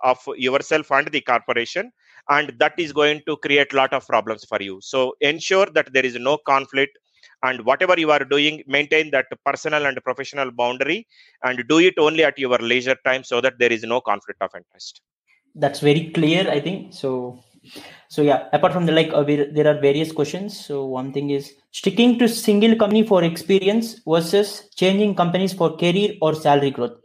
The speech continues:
Speaker 2: What would be the best thing to do? So this was one of the question by Naveen Sai.
Speaker 1: Great question, Naveen. Uh, I would put it this way. It is not about whether you are sticking to the same company or changing companies.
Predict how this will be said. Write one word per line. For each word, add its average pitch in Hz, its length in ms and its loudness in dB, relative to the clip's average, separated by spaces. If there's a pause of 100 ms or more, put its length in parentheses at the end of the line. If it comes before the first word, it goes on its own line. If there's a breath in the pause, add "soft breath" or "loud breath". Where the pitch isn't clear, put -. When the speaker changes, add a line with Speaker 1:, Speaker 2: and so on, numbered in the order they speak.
Speaker 2:
What 180 340 2
would 202 160 2
be 185 80 0
the 170 100 2
best 151 280 0
thing 180 220 -8
to 147 60 -6
do? 123 160 -6 (540)
So - 140 -8
this 139 140 -4
was 143 180 -2
one 135 100 -4
of 135 100 -8
the 147 80 -4
question 190 400 -2
by 147 140 4
Naveen 135 400 0
Sai. 147 400 -2 (800 loud breath)
Speaker 1:
Great 170 320 2
question, 170 320 -2
Naveen. 151 400 -2 (420)
Uh, 143 260 4 (220)
I 175 120 2
would 254 160 -4
put 262 120 -4
it 247 140 -2
this 170 220 -4
way. 110 160 -2 (360)
It 160 140 -2
is 175 100 0
not 185 280 0
about 214 380 0
whether 165 240 2
you 160 160 -2
are 156 80 2
sticking 170 440 -12
to 175 120 -8
the 156 100 -6
same 160 360 -2
company 175 680 -4 (180)
or 143 200 4
changing 143 500 -4
companies. 104 580 -14